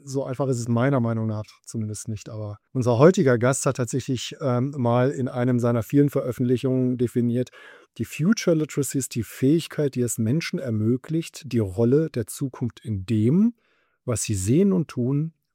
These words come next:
besser zu verstehen. Für ihn bedeutet nämlich diese Future Literacy das Erkennen, was zukünftig möglich ist. Und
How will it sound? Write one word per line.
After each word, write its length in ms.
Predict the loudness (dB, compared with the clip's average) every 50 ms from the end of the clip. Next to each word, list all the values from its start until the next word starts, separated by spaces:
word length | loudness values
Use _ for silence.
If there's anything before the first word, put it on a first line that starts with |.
| _ _ 2
besser 280 | 2 2 2 2 -2 -4
zu 160 | -4 -6 -8
verstehen. 600 | -4 -4 -6 -6 -6 -8 -8 -6 -6 -6 -6 -8
Für 180 | -10 -8 -10 -8
ihn 300 | -2 4 6 8 8 8
bedeutet 380 | 6 4 0 0 0 0 -2 -2
nämlich 240 | -2 -2 -2 -2
diese 260 | -4 -6 -4 -4 -4 -6
Future 320 | -6 -10 -10 -8 -6 -6
Literacy 520 | -6 -6 -6 -6 -8 -4 -4 -4 -4 -4 _ _ _ _ _ _ _ _ _ _ _ _
das 160 | -6 -6 -2 -2
Erkennen, 540 | -2 -4 -2 0 2 4 4 4 2 2
was 240 | -2 -6 -8 -8 -14
zukünftig 840 | -12 -12 -10 -6 -6 -8 -8 -6 -4 -4 -6 -6 -6 -8 -6 -4 -2
möglich 420 | 0 0 0 0 -2 -4 -6 -6
ist. 240 | -8 -10 -10 -10 -10
Und 400 | -10 -10 -8 -8 -10 -10 -14